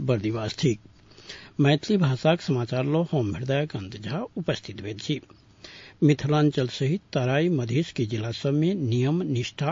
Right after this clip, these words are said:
आ विधि पूर्वक मनायल जाय वाला चैते छठ पर्व आइ सँ शुरू भेल अछि। चैत शुक्ल पक्ष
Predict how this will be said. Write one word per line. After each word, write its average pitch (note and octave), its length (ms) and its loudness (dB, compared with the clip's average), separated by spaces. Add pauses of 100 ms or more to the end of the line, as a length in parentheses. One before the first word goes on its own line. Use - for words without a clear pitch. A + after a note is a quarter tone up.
आ B2+ 160 -4
विधि A#2+ 300 -4
पूर्वक B2 600 -4 (260)
मनायल B2 440 2
जाय G#2+ 160 -4
वाला B2+ 260 -2
चैते D#3 760 0
छठ A2+ 380 -8
पर्व B2+ 320 -4 (140)
आइ B2+ 260 -2
सँ - 240 -2
शुरू - 280 -8
भेल B2 240 -6
अछि। - 260 -8 (680)
चैत F3 360 4
शुक्ल F3 480 0
पक्ष F#3 360 -2